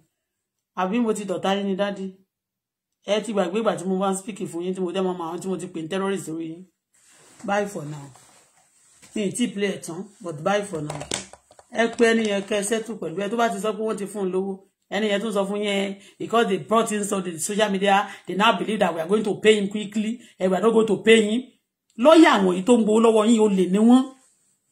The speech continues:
Why tẹ́ fẹ́ máa sin lọ́yà? Ṣé Ọlọ́run lẹ ń sìn ní àbọ̀, àbí lọ́yà? Ṣé àwọn eléyìí ló fẹ́ fún yín lérè ní, pásítọ̀? Ṣé àwọn eléyìí ló fẹ́ fún yín lérè? Àbáwọn tó paint yín, àwọn lọ́yà protocol yín, wọ́n paint yín gbogbo àgbáyé pé you are evil.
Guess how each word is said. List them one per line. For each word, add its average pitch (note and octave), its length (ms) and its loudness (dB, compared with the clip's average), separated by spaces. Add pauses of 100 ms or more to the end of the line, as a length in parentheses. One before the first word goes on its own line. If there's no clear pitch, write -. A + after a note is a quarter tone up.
(300)
Why D4 180 6
tẹ́ A#3 100 6
fẹ́ A#3+ 120 8
máa A3+ 140 6
sin A3+ 180 2
lọ́yà? B3+ 220 6
Ṣé C#4+ 120 4
Ọlọ́run C#4+ 180 8
lẹ G3 100 2
ń G3+ 40 0
sìn B3+ 180 2
ní G#3+ 80 4
àbọ̀, F#3 320 2
àbí E3 140 -2
lọ́yà? A#3 260 4 (320)
Ṣé D4+ 80 2
àwọn D#4+ 140 8
eléyìí D4+ 140 8
ló B3+ 100 8
fẹ́ C4+ 140 8
fún B3+ 100 6
yín C4 80 10
lérè C4 320 8
ní, F#3 80 -6
pásítọ̀? G#3+ 400 0 (1900)
Ṣé D#4 120 2
àwọn C#4+ 200 6
eléyìí C#4+ 240 8
ló C4 120 8
fẹ́ C4 140 8
fún B3+ 100 4
yín C4+ 80 8
lérè? C4 180 8 (200)
Àbáwọn B3+ 340 4
tó C4+ 80 4 (200)
paint D4 220 6
yín, B3 200 4 (160)
àwọn G#3+ 240 2
lọ́yà C#4+ 200 6 (160)
protocol C4+ 420 6
yín, B3+ 80 6 (160)
wọ́n F#4+ 340 6
paint G#4 260 8
yín D#4+ 120 12
gbogbo D4 180 8
àgbáyé D4+ 480 8
pé E4 100 10
you C#4+ 80 8
are B3+ 100 8 (100)
evil. G#3+ 260 -4